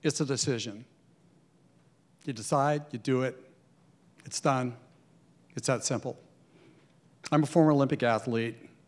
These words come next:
a sprint cyclist. That's all about short distance, power, and speed. And the objective is to beat your opponent. You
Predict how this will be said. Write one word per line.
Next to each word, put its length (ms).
a 60
sprint 220
cyclist. 640
That's 300
all 100
about 240
short 240
distance, 640
power, 420
and 120
speed. 360
And 120
the 60
objective 400
is 160
to 80
beat 200
your 100
opponent. 420
You 180